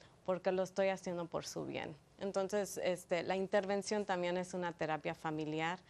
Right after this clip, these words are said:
donde mi, mi trabajo es educar a los padres en cómo proteger a sus hijos. Este, y les explico a los padres, el catecismo dice, yo no,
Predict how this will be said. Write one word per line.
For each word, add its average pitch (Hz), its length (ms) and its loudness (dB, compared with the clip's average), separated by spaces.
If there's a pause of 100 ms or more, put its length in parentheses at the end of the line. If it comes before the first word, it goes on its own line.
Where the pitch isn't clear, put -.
(280)
donde 175 340 2
mi, 165 200 0 (420)
mi 190 160 0
trabajo 190 380 4
es 185 120 -2
educar 175 480 2
a 185 80 4
los 165 260 -4
padres 196 560 2
en 175 100 -2
cómo 180 320 0
proteger 151 480 -4
a 151 80 -2
sus - 320 -8
hijos. - 480 -10 (360)
Este, 175 220 0
y 147 60 0
les 175 240 2
explico 185 420 0
a 175 40 2
los 165 140 -4
padres, 151 260 -2
el 151 120 -2
catecismo 240 760 2
dice, 226 360 2
yo 196 160 4
no, 202 360 4